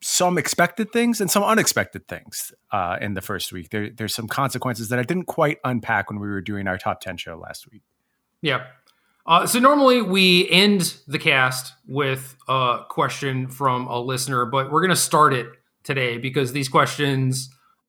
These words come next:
Speaker 2: we got a couple of 'em and they're pretty similar. I'm just gonna, I'm just gonna do 'em both.
Speaker 1: Okay.
Speaker 2: How's that sound? All right.
Speaker 1: Sure.
Speaker 2: So,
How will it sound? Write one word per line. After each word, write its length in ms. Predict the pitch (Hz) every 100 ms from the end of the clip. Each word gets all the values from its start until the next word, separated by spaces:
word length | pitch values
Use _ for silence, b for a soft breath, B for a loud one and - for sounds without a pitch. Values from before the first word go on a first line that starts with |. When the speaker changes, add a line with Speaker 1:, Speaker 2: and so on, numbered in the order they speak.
| -
Speaker 2:
we 80 | 139
got 360 | 156 151 156
a 40 | 127
couple 280 | 165 156 143
of 120 | 135
'em 200 | 139 139 131
and 460 | 131 127 123 131
they're 140 | 139 139
pretty 240 | 170 151
similar. 420 | - 139 135 131
I'm 140 | 165 180
just 100 | -
gonna, 140 | 247
I'm 180 | 190 226
just 140 | 214
gonna 140 | 214 147
do 100 | 135
'em 140 | 110
both. 360 | 110 - - _ _ _ -
Speaker 1:
Okay. 200 | 175 160
Speaker 2:
How's 160 | 123
that 160 | 127 -
sound? 200 | - 143 _ _
All 80 | 123
right. 40 |
Speaker 1:
Sure. 160 | 117 -
Speaker 2:
So, 300 | - 151